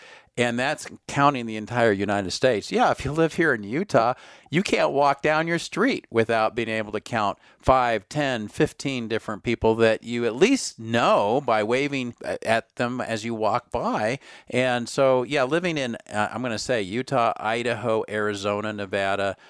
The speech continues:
very much you're going to have a higher percentage than, as I said, the, uh, places like Maine and, uh, other places on the East Coast.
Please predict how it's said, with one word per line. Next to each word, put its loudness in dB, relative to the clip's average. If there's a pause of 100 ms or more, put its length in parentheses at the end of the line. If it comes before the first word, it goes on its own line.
(140)
very 2
much -4
you're -8
going 0
to -2
have 0
a -4
higher -4
percentage -2 (160)
than, 2
as 0
I -6
said, -6 (460)
the, 2
uh, 2 (140)
places -2
like -6
Maine -8
and, -8
uh, -8
other -2
places -4
on -8
the -10
East -8
Coast. -2